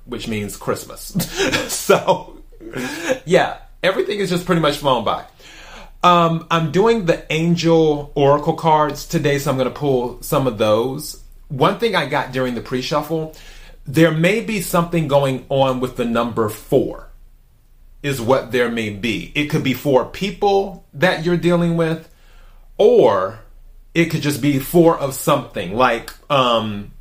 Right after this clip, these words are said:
I'm just making this up. Four pieces of chicken, <laughs> you know, four of something. And I feel like whatever this four of something is, if it i-, isn't, um, like, four individual people,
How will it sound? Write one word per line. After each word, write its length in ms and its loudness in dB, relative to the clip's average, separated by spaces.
I'm 140 0
just 140 -10
making 260 -2
this 140 -6
up. 180 -4
Four 260 6
pieces 380 -6
of 100 -8
chicken, 480 -6
<laughs> 320 -18
you 140 4
know, 280 0
four 300 4
of 160 0
something. 560 -4
And 160 -2
I 120 0
feel 260 0
like 220 2
whatever 600 -2
this 280 -2
four 360 2
of 140 -2
something 500 -4
is, 320 -2
if 140 -4
it 100 0
i-, 280 -2
isn't, 680 -4
um, 680 -2
like, 480 -2
four 420 2
individual 640 0
people, 560 -6